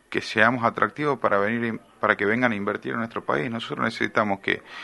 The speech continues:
los argentinos saquen los dólares del colchón y que inviertan en nuestro país, y eso va a ser cuando haya previsibilidad, cuando haya confianza en un gobierno, que va a ser un proceso, no va a ser de un día para el otro, y también necesitamos,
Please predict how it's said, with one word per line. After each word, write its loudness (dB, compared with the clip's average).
los 4
argentinos 4
saquen 4
los 2
dólares 0
del -6
colchón 0
y -6
que 2
inviertan 4
en 0
nuestro 2
país, 4
y 0
eso 0
va 6
a 0
ser 2
cuando 2
haya 2
previsibilidad, 4
cuando 2
haya 4
confianza 0
en -4
un -2
gobierno, 4
que 0
va 4
a 4
ser -2
un 0
proceso, -6
no 2
va 12
a 10
ser 4
de -2
un -2
día 2
para 2
el 2
otro, -2
y 4
también 6
necesitamos, 2